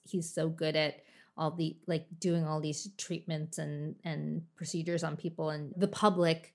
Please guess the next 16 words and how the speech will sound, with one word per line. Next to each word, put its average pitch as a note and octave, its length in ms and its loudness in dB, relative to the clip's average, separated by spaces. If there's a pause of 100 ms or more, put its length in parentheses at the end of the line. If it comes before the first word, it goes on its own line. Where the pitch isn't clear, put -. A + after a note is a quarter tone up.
(160)
doesn't E3+ 240 0
really F3 220 2
notice D#3 800 4
'cause E3+ 160 4
he's, D3 260 -2 (300)
he's E3 100 0
very E3 160 4
subtle. E3+ 560 2 (1000)
But A#3 100 12
yeah, C#4 300 12
like, F#3 180 6
I A3 120 10
think B3 180 12
she F#3 160 6
looks - 240 -2
great. - 340 0